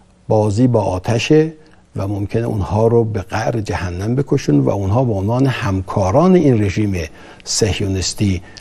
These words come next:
شناخته بشن در ارزیابی‌های ما.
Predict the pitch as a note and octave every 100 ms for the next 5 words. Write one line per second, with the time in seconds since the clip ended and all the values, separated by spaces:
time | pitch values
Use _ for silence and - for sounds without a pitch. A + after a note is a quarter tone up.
0 | - - G#2 F#2 F2+ - A2+ G2 F#2+ G#2+
1 | F#2 E2+ F2+ F2 - - - - G#2+ G#2
2 | F#2+ G#2+ F#2+ F#2+ E2 - F2 E2+ F#2 F#2
3 | E2 -